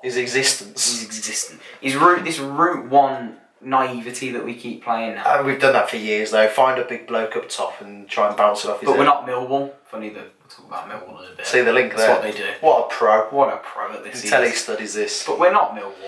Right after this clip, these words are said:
Speaker 2: We don't play that route one. We're not Stoke of twenty fourteen.
Speaker 1: Stoke.
Speaker 2: Stoke.
Speaker 1: Stoke.
Speaker 2: <laughs> I love that.
Speaker 1: I
Speaker 2: It's
Speaker 1: hate
Speaker 2: gonna,
Speaker 1: it.
Speaker 2: it's gonna be a rhythm, that is. Every week it's gonna be Stoke.
Speaker 1: Jack Grealish, Stoke.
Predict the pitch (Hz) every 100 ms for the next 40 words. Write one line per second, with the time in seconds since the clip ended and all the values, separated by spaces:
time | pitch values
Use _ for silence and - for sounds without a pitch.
0 | - - - 143 175 - - - - -
1 | 107 - - 110 135 - - - - 113
2 | 110 - - - 101 95 - - - -
3 | - - - 113 117 113 - - - 98
4 | 107 107 104 - 123 123 131 131 127 -
5 | - - - - - _ _ - 90 -
6 | - _ _ - - - - - - -
7 | - - 120 123 - - - 104 95 98
8 | - - 135 110 98 107 110 107 101 104
9 | 120 120 117 104 110 - 98 - - -
10 | 110 110 139 123 113 107 104 104 - -
11 | - - 90 - -